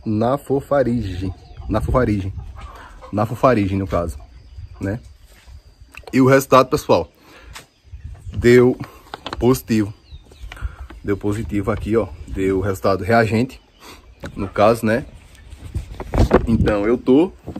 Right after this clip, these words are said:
com covid dezenove. Mas não desenvolvi, é,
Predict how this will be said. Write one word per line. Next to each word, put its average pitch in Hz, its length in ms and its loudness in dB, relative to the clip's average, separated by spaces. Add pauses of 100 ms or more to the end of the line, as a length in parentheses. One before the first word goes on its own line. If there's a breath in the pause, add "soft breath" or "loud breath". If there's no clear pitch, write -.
(120)
com 95 520 -2 (520 loud breath)
covid 110 280 2
dezenove. 120 680 4 (540 loud breath)
Mas 117 460 4
não 143 300 6
desenvolvi, 139 840 2
é, 135 420 6